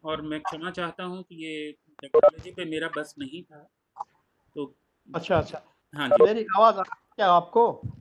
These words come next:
Speaker 1: हाँ जी, हाँ जी, बिल्कुल सर, loud and clear है।
Speaker 2: तो continue करूँ?
Speaker 1: हाँ जी, please continue sir, प्लीज continue। Thank you so
Speaker 2: वाह,
Speaker 1: much sir, thank you।
Speaker 2: वाह। अ, मैं क्षमा मांगता हूँ कि यहाँ कुछ technical problem हो गई बीच में।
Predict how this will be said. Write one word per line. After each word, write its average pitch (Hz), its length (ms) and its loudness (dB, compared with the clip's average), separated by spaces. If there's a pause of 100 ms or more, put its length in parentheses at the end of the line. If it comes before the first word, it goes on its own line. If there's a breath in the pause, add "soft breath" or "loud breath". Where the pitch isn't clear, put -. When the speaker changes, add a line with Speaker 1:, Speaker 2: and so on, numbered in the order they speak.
Speaker 1:
हाँ 196 120 -2
जी, 202 100 -4
हाँ 185 100 -4
जी, 156 140 -4
बिल्कुल 190 400 -10
सर, - 220 -14
loud 147 300 -8
and 160 220 -10
clear 160 300 -10
है। 214 80 -14 (540)
Speaker 2:
तो 233 100 0
continue - 840 -4
करूँ? 214 460 2 (160)
Speaker 1:
हाँ 214 120 0
जी, 202 120 0
please 202 320 -6
continue 151 440 -10
sir, 107 180 -14
प्लीज 180 300 -10
continue। 165 420 -12
Thank 170 300 -14
you 208 120 -12
so - 60 -10
Speaker 2:
वाह, 127 120 -2
Speaker 1:
much - 180 -20
sir, 110 160 -10
thank - 260 -20
you। 170 100 -10
Speaker 2:
वाह। - 880 -8
अ, 156 280 -2 (360)
मैं 185 180 0
क्षमा 196 380 -2
मांगता 185 380 2
हूँ 233 240 0
कि - 60 -8
यहाँ 175 420 -4
कुछ 165 260 -10
technical 175 380 -4
problem 175 460 -2
हो 170 120 -2
गई 185 200 0
बीच 165 320 -6
में। 214 260 -6